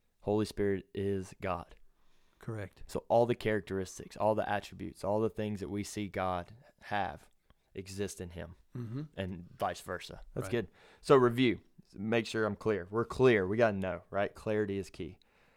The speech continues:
Speaker 1: The breath of God, the breath of Jesus, uh, in that moment was the breathing of the Holy Spirit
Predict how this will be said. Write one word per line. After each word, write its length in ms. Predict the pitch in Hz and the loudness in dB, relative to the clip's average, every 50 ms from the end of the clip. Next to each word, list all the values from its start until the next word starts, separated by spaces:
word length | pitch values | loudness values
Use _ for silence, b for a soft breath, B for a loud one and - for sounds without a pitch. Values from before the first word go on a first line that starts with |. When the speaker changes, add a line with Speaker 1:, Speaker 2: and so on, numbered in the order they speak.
| b b b b b _ | b b b b b _
Speaker 1:
The 140 | 113 110 98 | 4 4 4
breath 400 | 90 104 107 113 120 127 127 135 | 4 2 4 6 6 6 6 6
of 160 | 131 127 127 | 2 2 4
God, 260 | 117 107 101 95 92 | 4 4 4 4 2
the 60 | 95 | 0
breath 280 | 87 85 107 107 107 - | 0 2 2 2 2 2
of 120 | 107 104 | -2 -4
Jesus, 640 | 98 95 98 101 95 87 - - - - - - - - _ _ _ _ _ _ _ _ _ _ _ | -4 -4 -2 -2 -2 -4 -6 -10 -12 -12 -14 -16 -18 -20 _ _ _ _ _ _ _ _ _ _ _
uh, 280 | - 98 95 92 90 - - - - | -6 -4 -2 -2 -2 -4 -6 -10 -8
in 140 | - 104 101 | -4 -2 2
that 160 | 107 107 - | 2 2 2
moment 480 | 98 104 107 110 104 101 92 90 - - - - | 2 4 4 4 4 4 2 -2 -4 -8 -10 -4
was 340 | 87 101 98 92 90 87 - - _ _ - | -2 0 0 0 -2 -6 -12 -18 _ _ -6
the 100 | 110 98 | -6 -2
breathing 420 | 90 104 104 107 107 101 104 101 | 0 2 2 2 2 0 0 -2
of 120 | 101 90 85 | -2 -2 -2
the 100 | 98 95 | -2 0
Holy 240 | 98 98 98 95 | 0 0 0 -2
Spirit 460 | 90 - - - 101 95 90 - - | -4 -6 -6 -4 -2 -2 -2 -4 -8